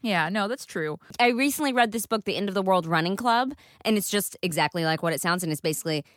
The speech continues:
Speaker 2: adventure upon adventure down an apocalyptic, empty road, which, you know, I think is one of my wheelhouses. Can we? s-, can I say that?
Speaker 1: You do like a road.
Speaker 2: I love an empty road.
Speaker 1: You're
Speaker 2: I love
Speaker 1: into
Speaker 2: an
Speaker 1: it.
Speaker 2: empty road where people are like,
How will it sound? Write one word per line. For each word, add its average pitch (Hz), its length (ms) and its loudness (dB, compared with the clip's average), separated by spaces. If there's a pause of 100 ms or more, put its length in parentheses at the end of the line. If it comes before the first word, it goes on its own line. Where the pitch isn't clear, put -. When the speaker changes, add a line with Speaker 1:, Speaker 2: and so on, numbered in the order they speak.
(420)
Speaker 2:
adventure 175 460 2
upon 180 280 4
adventure 170 540 2
down 165 520 4
an 170 100 0
apocalyptic, 165 840 0 (180)
empty 170 520 0 (200)
road, 170 480 4 (240)
which, - 180 -4
you 180 80 2
know, 175 380 6
I 220 100 0
think 214 220 -2
is 392 100 -2
one 466 100 0
of 427 40 2
my 262 120 2
wheelhouses. 147 720 -4
Can 233 140 2
we? 202 220 0
s-, - 180 -4
can 214 100 0
I 208 60 2
say 220 120 0
that? 240 180 2
Speaker 1:
You 277 120 0
do 427 120 2 (100)
like 440 180 0
a 226 40 -2
road. 196 380 0
Speaker 2:
I 220 120 6
love 294 340 6
an 320 220 0
empty 240 360 0
road. 143 380 -4 (140)
Speaker 1:
You're 240 280 -2
Speaker 2:
I 208 80 6
love 254 180 6
Speaker 1:
into 233 140 2
Speaker 2:
an 190 60 -2
Speaker 1:
it. 262 40 0
Speaker 2:
empty 415 280 2
road 247 300 8
where 226 120 4
people 214 300 0
are 196 120 4
like, 175 340 2